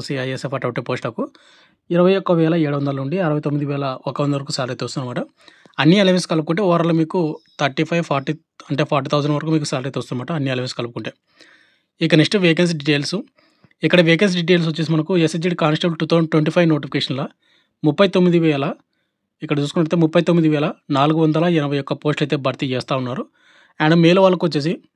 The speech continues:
ముప్పై ఐదు వేల ఆరు వందల పన్నెండు పోస్టులు, గర్ల్స్కి మూడు వేల ఎనిమిది వందల అరవై తొమ్మిది పోస్టులు అయితే భర్తీ చేస్తా ఉన్నారన్నమాట. ఇక డీటెయిల్గా చూసుకున్నట్టయితే అంటే ఫోర్స్ వైజ్గా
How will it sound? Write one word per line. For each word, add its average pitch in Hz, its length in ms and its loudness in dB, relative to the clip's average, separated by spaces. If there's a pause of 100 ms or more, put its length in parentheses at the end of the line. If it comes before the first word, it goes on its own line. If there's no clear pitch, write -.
(160)
ముప్పై 156 200 2 (120)
ఐదు 170 160 0
వేల 170 200 2
ఆరు 143 140 0
వందల 151 180 0 (100)
పన్నెండు 135 340 -2
పోస్టులు, 156 260 -4 (600)
గర్ల్స్కి 175 360 0 (440)
మూడు 165 220 4
వేల 165 160 2 (120)
ఎనిమిది 151 200 0
వందల 151 280 -2
అరవై 135 200 -4
తొమ్మిది 139 240 -4
పోస్టులు 143 220 -4
అయితే 139 180 -6
భర్తీ 127 260 -6
చేస్తా 127 280 -8
ఉన్నారన్నమాట. 123 400 -8 (680)
ఇక 165 180 4
డీటెయిల్గా 202 440 2
చూసుకున్నట్టయితే 151 500 -4 (640)
అంటే 147 200 0
ఫోర్స్ 156 260 2
వైజ్గా 151 260 0